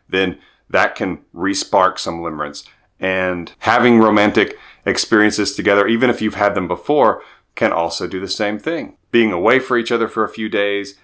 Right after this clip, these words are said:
and then seeing each other for the first time in those few days can also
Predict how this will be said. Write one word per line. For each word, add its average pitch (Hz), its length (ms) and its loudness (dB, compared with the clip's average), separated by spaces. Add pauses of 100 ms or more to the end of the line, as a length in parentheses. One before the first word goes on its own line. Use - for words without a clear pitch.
(120)
and 92 200 -10
then 95 240 -4 (120)
seeing 117 460 -2
each 110 220 -4
other 101 420 -4 (300)
for 98 100 -6
the 87 60 -6
first 104 340 -2
time 101 240 0
in 98 80 -6
those 95 240 -4
few 95 160 -12
days 90 300 -4
can 113 160 -8
also 104 640 -2